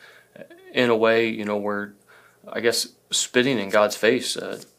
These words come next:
to say with, when we're using ourselves, using what God's given us, uh, for, uh, unholy, unholy things. Uh, so,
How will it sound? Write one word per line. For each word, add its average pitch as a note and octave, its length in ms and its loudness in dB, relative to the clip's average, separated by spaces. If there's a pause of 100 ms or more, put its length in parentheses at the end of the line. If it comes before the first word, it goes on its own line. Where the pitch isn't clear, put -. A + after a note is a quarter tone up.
(340)
to A2 140 -4
say G#2 180 0
with, G2+ 320 -10
when G#2+ 200 -6
we're G#2 120 -6
using A#2 400 0
ourselves, A2 560 0
using A2 260 -6
what G#2 120 -8
God's G#2 260 -4
given G#2+ 240 -6
us, G2 240 -6 (380)
uh, F#2+ 180 -8
for, G2 500 -6
uh, F#2 220 -12
unholy, G#2 600 -4 (380)
unholy G#2 380 -2
things. - 400 -12 (1400)
Uh, C3 200 6
so, C#3 440 4